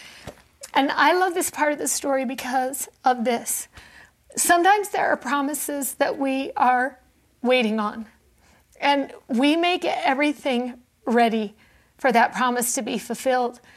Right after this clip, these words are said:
And then we might wait, and we might chase away all day long everything that would get in the way of that promise being fulfilled. And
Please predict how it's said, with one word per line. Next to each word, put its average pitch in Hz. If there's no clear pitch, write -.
And 254
then 294
we 247
might 233
wait, -
and 262
we 302
might -
chase -
away 233
all 254
day 302
long 240
everything 277
that -
would 240
get 254
in 254
the 240
way 214
of 185
that -
promise 247
being 240
fulfilled. 247
And 220